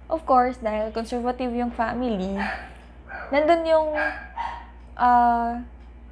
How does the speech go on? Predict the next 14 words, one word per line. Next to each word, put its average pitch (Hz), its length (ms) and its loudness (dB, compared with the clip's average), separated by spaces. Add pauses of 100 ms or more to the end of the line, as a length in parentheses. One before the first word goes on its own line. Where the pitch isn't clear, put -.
po, 254 160 -2
sasama 220 320 0
ka 208 80 -2
magsimba, 262 720 0
pero 339 480 6 (480)
nasa 320 160 0
isip 330 240 0
mo, 240 400 2 (240)
as - 160 -2
requirement 269 560 4
lang 190 160 -2
yun. 202 400 2
Kasi 226 560 -2
part 202 240 0